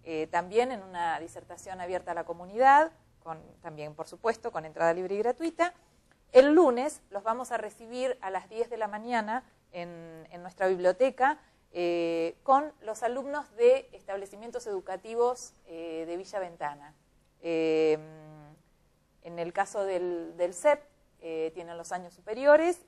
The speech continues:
y estamos, eh, aguardando, eh, tal vez la confirmación de,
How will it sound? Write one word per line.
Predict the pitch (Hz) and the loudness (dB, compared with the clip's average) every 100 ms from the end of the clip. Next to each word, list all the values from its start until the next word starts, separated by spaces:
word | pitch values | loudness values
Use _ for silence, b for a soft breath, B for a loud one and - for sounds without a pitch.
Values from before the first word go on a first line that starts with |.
| _ | _
y | 190 208 | -8 -6
estamos, | 190 190 202 - - | -6 -8 -10 -16 -20
eh, | 185 165 160 | -14 -8 -6
aguardando, | 165 170 180 190 208 202 - - | -2 -2 -2 -4 2 2 0 -10
eh, | 156 | -12
tal | 160 170 | -10 -8
vez | 180 | -4
la | 185 | -4
confirmación | 175 180 175 185 - 214 220 | -4 -10 -12 -12 -10 -10 -8
de, | 202 170 160 | -8 -8 -8